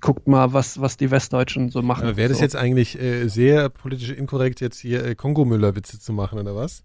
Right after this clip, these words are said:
Speaker 2: Oder, also ich meine, wie,
Speaker 1: Ja.
Speaker 2: wie ernst ist die Nummer? Ich meine, wir
Speaker 1: Nee,
Speaker 2: machen
Speaker 1: also
Speaker 2: auch
Speaker 1: der
Speaker 2: Hitler-Witze, also da
Speaker 1: ja,
Speaker 2: kannst du
Speaker 1: also jetzt nicht mit, mit Vornamen, aber der, der, das war tatsächlich sein, sein, sein
Speaker 2: Ach so, der hat sich
Speaker 1: Rufname.
Speaker 2: selber auch so genannt.
Speaker 1: Ja, ich glaub schon. Also er hat auf jeden Fall positiv drauf reagiert.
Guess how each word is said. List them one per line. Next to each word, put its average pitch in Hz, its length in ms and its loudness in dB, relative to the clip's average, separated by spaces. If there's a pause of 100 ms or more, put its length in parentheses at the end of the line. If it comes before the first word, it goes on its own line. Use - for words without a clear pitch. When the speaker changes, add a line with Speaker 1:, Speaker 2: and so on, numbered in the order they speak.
Speaker 2:
Oder, 123 280 2
also 110 100 -2
ich 110 80 0
meine, 127 180 2
wie, 127 60 0
Speaker 1:
Ja. 131 120 4
Speaker 2:
wie 135 40 4
ernst 135 240 0
ist 170 140 -2
die 143 80 4
Nummer? 104 340 -2 (500)
Ich 113 80 -4
meine, 127 120 2
wir 127 40 2
Speaker 1:
Nee, 127 60 6
Speaker 2:
machen 135 100 8
Speaker 1:
also - 140 6
Speaker 2:
auch - 20 4
Speaker 1:
der 175 120 8
Speaker 2:
Hitler-Witze, 117 520 4
also 104 180 -6
da 110 100 -2
Speaker 1:
ja, 143 60 0
Speaker 2:
kannst 127 140 -6
du 135 40 -12
Speaker 1:
also 143 100 0
jetzt 151 300 4
nicht - 120 -10
mit, 151 240 0
mit 135 140 -8
Vornamen, 170 500 6
aber 151 240 6
der, 143 240 -2
der, 139 260 0
das 139 220 -8
war 151 180 4
tatsächlich 143 380 -2
sein, 127 400 -2
sein, 127 160 -8 (400)
sein 127 480 2
Speaker 2:
Ach - 80 -14
so, 143 100 -2
der 135 120 6
hat 135 80 2
sich 123 80 2
Speaker 1:
Rufname. 120 180 6
Speaker 2:
selber 117 140 4
auch 127 80 4
so 120 140 -2
genannt. 87 360 -8 (400)
Speaker 1:
Ja, 143 100 4
ich 156 80 2
glaub 156 220 2
schon. 151 240 2
Also 156 160 4
er 151 160 8
hat 185 120 4
auf 165 140 2
jeden 180 160 6
Fall 151 160 2
positiv 151 560 -2
drauf 135 420 -2
reagiert. 135 460 -2